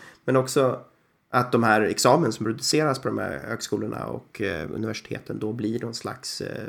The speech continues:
stämpel, kvalitetsstämpel på att, ja, vi, vi tror att,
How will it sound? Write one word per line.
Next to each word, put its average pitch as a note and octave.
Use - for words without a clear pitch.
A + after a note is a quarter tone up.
stämpel, C3
kvalitetsstämpel B2+
på A#2+
att, -
ja, C3+
vi, C3
vi C3
tror B2
att, -